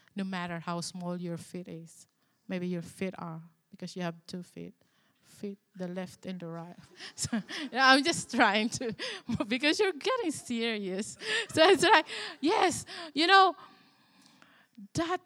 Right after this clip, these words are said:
is the God that we have. You don't need to be very fast so that you can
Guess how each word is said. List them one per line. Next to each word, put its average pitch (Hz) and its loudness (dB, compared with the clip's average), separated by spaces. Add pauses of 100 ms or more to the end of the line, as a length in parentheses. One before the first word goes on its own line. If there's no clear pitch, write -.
(280)
is 269 -4
the 254 -6
God 240 -8
that 226 -6
we 240 0
have. 247 -10 (460)
You 285 6
don't 339 4
need 330 2
to 302 4
be 269 6
very 285 6
fast 262 2 (280)
so 269 2
that 240 2
you 254 4
can 262 0